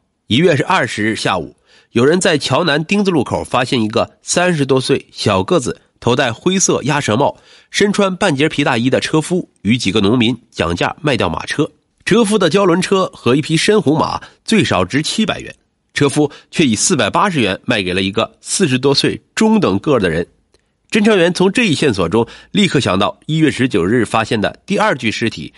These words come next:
和被抢走的一匹深红马，这个卖车人的体貌、衣着与雇车人极为相似，他为什么将价值七百元的马车便宜卖给其他人呢？这个卖车人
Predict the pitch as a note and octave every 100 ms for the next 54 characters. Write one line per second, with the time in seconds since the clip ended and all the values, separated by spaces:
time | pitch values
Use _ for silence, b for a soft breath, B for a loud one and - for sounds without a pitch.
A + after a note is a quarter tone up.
0 | b b A2 B2+ - F2+ B2+ G2 E2 -
1 | - B2 A2 G#2+ E3+ F3 F#2+ A2 D2+ -
2 | _ _ _ _ - C3 A#2 D3 B2+ C3
3 | G#2+ A#2 F#2+ - F#2+ F2+ D#3+ - _ b
4 | b F#3+ G#3 G#2+ F2+ - B B C3 C#3
5 | A3 D3+ E3 A#2 - - D3+ G#3 G3 C#3
6 | A2 G2+ - - _ _ _ - G3+ B3+
7 | F#3+ - C#3+ C#3+ B B F3+ F3+ F3 C3
8 | D#3+ - A3+ A3 G2 F2+ F#2+ F2 D#2+ -
9 | A#2+ A#2+ b - G#2 D3+ D#3 D3 F#2+ D#2
10 | - _ - C#3 E3+ F#3+ A2+ - - _
11 | _ - G#3+ E3 F#3+ G3 C#3+ - A#3 F#2
12 | A#2+